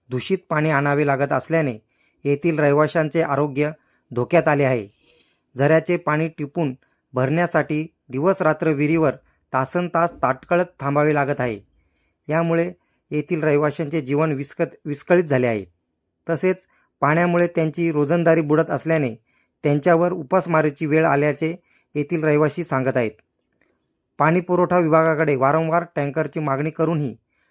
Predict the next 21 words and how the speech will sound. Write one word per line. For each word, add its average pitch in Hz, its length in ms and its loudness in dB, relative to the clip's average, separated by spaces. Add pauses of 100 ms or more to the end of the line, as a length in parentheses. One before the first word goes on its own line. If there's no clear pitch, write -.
(160)
टँकरने 165 440 -2
पाणी 156 280 0
पुरवठा 160 320 0
होत 147 280 0
नसल्याने 156 440 -2 (460)
येथील 160 260 -4
स्थानिक 156 400 0
रहिवासी 156 480 2 (360)
प्रशासनाविरोधात 160 880 0 (260)
संताप 147 640 -2
व्यक्त 151 380 -2
करीत 151 180 2
आहेत. 123 200 0 (1300)
शहापूर 151 520 2
तालुक्यातील 165 600 2 (140)
फुगाळे 160 340 4
ग्रामपंचायतमधील 151 960 0 (520)
फुगाळे, 165 480 2 (140)
आघनवाडी, 160 680 0 (320)
वरसवाडी 160 540 0
मिळून 156 320 0